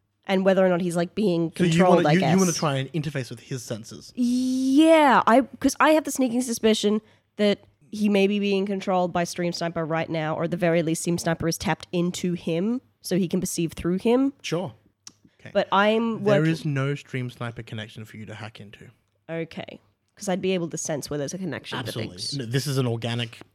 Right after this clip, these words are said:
Speaker 1: Okay, then I think I would like to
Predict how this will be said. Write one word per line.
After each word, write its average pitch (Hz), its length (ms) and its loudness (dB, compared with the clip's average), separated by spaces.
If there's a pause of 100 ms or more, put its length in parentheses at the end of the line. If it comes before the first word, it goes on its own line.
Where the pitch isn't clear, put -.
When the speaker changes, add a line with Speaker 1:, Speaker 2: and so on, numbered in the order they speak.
(260)
Speaker 1:
Okay, 226 300 0
then 196 160 2
I 240 80 4
think 294 380 0
I 302 100 4
would 330 200 0
like 214 440 0 (160)
to 175 880 -4